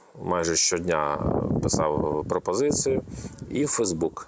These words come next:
На всі, всі англомовні ресурси, всі англомовні групи, які тільки можливо було, знаходив. З них, правда, процентів тільки двадцять, десять,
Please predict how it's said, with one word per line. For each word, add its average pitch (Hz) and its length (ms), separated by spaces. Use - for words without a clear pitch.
На 90 120
всі, 101 440
всі - 200
англомовні 90 600
ресурси, 85 640
всі 92 200
англомовні 87 520
групи, 107 340
які 131 180
тільки 151 240
можливо 85 400
було, 82 300
знаходив. 101 580
З 85 300
них, 127 220
правда, 92 340
процентів 87 540
тільки 82 220
двадцять, 85 640
десять, 87 640